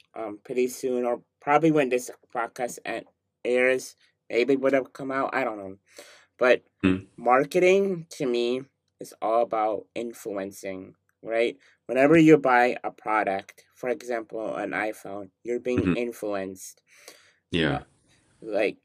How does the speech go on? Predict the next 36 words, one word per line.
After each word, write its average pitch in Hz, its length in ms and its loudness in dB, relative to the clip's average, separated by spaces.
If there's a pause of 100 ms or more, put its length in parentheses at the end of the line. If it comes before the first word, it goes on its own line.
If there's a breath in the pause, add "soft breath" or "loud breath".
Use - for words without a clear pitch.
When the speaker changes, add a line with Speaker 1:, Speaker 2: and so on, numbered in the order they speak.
Speaker 1:
do 123 80 -6
you 127 40 2
know 127 100 0
what 127 120 2
I 120 100 2
mean 120 260 -4
by 120 160 0
that? 131 300 -2 (1600)
Speaker 2:
Well, 120 260 8
I, 123 200 4 (160)
I 131 180 6
do 127 200 6
a - 20 8
lot 98 220 8
with 90 120 0
Facebook 95 440 0
ads, 87 300 2
and, 85 120 -4
like, 85 200 -2
being 107 220 6
able 101 160 2
to 90 80 0
find 92 400 0
those 85 160 -2
people 82 400 -6
is 82 200 -12
really 82 220 -2
difficult. - 720 -10 (240)
And 87 100 0
I 87 60 2
think 92 340 0
A 82 140 6
I 82 200 6
would 78 160 2
allow 76 380 0
for - 540 -10